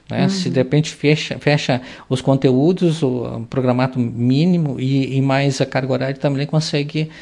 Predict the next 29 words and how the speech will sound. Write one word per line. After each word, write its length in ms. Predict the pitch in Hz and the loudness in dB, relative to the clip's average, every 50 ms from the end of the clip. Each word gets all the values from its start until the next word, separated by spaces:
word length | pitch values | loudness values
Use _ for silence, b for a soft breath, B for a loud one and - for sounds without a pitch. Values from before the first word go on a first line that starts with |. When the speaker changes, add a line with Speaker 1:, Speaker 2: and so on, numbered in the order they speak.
| B B B B B B B B B _ | B B B B B B B B B _
Speaker 1:
solicitar 380 | - - - 156 151 - - 147 | -10 -2 0 0 0 2 0 0
aproveitamento 600 | 139 - 151 131 147 147 - 156 135 135 139 135 - | 2 4 4 4 4 4 2 2 0 0 0 -2 -2
de 160 | 131 127 127 | -2 -2 -2
disciplinas. 640 | 127 127 - - 147 139 127 113 107 - - - - - _ | -4 -4 -6 -6 -4 -4 -4 -4 -6 -8 -12 -18 -20 -20 _
Speaker 2:
Que 120 | - 180 | -10 -8
legal. 340 | 180 175 - 160 131 107 - B B B B B _ | -8 -6 -4 -4 -6 -6 -8 B B B B B _
Bem, 180 | 202 202 190 185 | 0 0 0 0
também 340 | 190 202 185 190 196 214 | -2 -2 -2 0 0 -2
tem, 460 | 220 220 240 220 220 220 214 202 165 - - - _ _ _ _ _ _ _ _ - | 2 2 2 4 4 2 2 2 0 -2 -6 -14 _ _ _ _ _ _ _ _ -2
ah, 640 | 160 170 170 165 156 156 156 151 151 147 143 104 107 | 0 2 4 6 6 6 6 8 6 6 6 4 2
o, 220 | 82 107 156 147 - | 0 -2 -4 -2 -2
a 120 | - 151 | -2 -2
po-, 420 | 147 - - - 175 170 175 - - - _ _ _ | -2 -4 -4 2 2 2 2 2 -6 -16 _ _ _
o 80 | - 160 | -12 -8
pessoal 360 | - - 139 - - 175 170 170 | -2 -2 -2 2 4 4 4 4
pode 240 | - 156 160 160 | 2 2 2 0
visitar 500 | 156 156 151 135 151 - - 180 180 202 | -2 -2 -4 -4 -4 0 4 4 4 4
a 60 | 226 214 | 2 0
própria 340 | - - 160 156 - - | -2 -2 -2 -2 -2 -4
instituição, 640 | 151 151 - 151 143 - 151 - - 160 165 190 214 254 | -6 -4 -6 -8 -8 -8 -12 -4 -2 -2 0 0 2 2
né? 220 | 254 196 165 165 | 2 0 0 0
O 40 | 175 | 0
Speaker 1:
Pode. 460 | - 120 120 127 127 139 147 151 220 | 2 4 4 6 6 6 6 6 6
Speaker 2:
cesur, 120 | 220 147 135 | 4 2 0
que 60 | 139 | -4
conhecer 560 | - 175 170 170 170 165 - - 175 170 170 | -6 -6 -4 -4 -6 -8 -6 -2 -2 -2 0
a 80 | 139 123 | 0 -2
Speaker 1:
Pode. 320 | 113 113 120 123 131 147 | -2 0 0 2 2 2
Speaker 2:
estrutura. 880 | 156 147 147 143 147 - - - 190 214 233 240 240 240 226 220 208 220 | 2 0 -2 -4 -6 -6 -4 -4 -2 0 2 2 2 2 2 0 0 -4